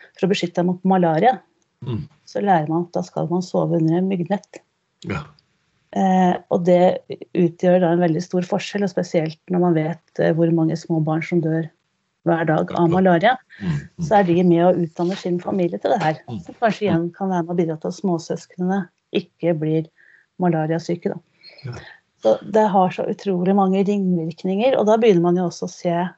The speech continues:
Speaker 1: hvordan samfunnet endrer seg. I, og for vi snakker jo også med de som leder disse forskjellige samfunnene.
Speaker 2: Mm.
Speaker 1: Eh, og det kan jo være alt fra store bedrifter til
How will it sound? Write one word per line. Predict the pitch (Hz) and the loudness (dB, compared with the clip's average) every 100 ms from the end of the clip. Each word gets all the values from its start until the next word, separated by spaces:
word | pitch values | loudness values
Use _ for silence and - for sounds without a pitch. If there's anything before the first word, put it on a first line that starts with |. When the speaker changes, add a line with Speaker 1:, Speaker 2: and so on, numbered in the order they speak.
| - | -8
Speaker 1:
hvordan | 190 202 | -6 -4
samfunnet | - 202 175 - 165 170 | -2 -2 -2 -4 -6 -2
endrer | 175 175 170 | 0 0 -2
seg. | 165 175 180 - _ _ _ _ - | -4 -2 -4 -6 _ _ _ _ 2
I, | 202 190 190 190 - | 6 6 6 4 0
og | |
for | 196 220 | 2 2
vi | |
snakker | 220 214 - 202 | 2 0 0 0
jo | |
også | 175 208 | 0 -2
med | 214 | -2
de | 175 | -2
som | 160 196 | -2 -2
leder | 196 190 170 156 160 202 - _ _ | 0 0 0 -2 -2 -4 -6 _ _
disse | 196 185 | -6 -6
forskjellige | - 180 170 170 | -6 -4 -2 -2
samfunnene. | 180 170 - 160 160 180 - _ - - | -2 -4 -4 -6 -4 -6 -8 _ -12 -4
Speaker 2:
Mm. | 113 82 76 | 0 0 -4
Speaker 1:
Eh, | 185 185 175 175 175 170 | -4 -2 -2 0 2 2
og | - | 0
det | 175 170 | -2 -2
kan | 185 | 0
jo | 180 | 0
være | 170 165 165 | 0 0 0
alt | 165 160 | -2 -2
fra | 165 | -8
store | - 170 175 165 165 160 _ _ _ - | -6 -4 -2 0 -2 -4 _ _ _ -8
bedrifter | 175 160 190 - - - 202 202 202 | -4 0 0 -2 -16 -4 0 0 0
til | 175 165 | 0 0